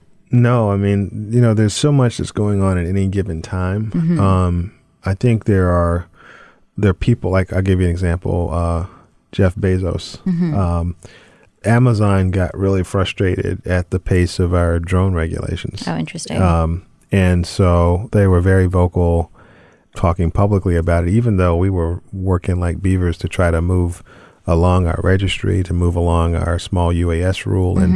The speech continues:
Speaker 2: Mm-hmm.
Speaker 1: several other things.
Speaker 2: Did they also communicate with you directly about
Speaker 1: I
Speaker 2: their
Speaker 1: think they were
Speaker 2: concerns?
Speaker 1: talking to some folks in the
Speaker 2: Mm-hmm.
Speaker 1: F A A, but,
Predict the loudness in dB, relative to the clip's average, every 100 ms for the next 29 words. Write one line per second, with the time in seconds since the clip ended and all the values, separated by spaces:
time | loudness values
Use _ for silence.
0 | -2 -6 0 2 4 2 0 -2 -4 -6
1 | -8 -16 -4 0 2 0 -2 -6 -6 -6
2 | -6 -6 -8 -6 -4 -4 -4 -4 -2 0
3 | 0 2 2 2 2 2 2 2 2 2
4 | 2 2 0 2 2 2 0 2 2 4
5 | 4 2 4 2 2 0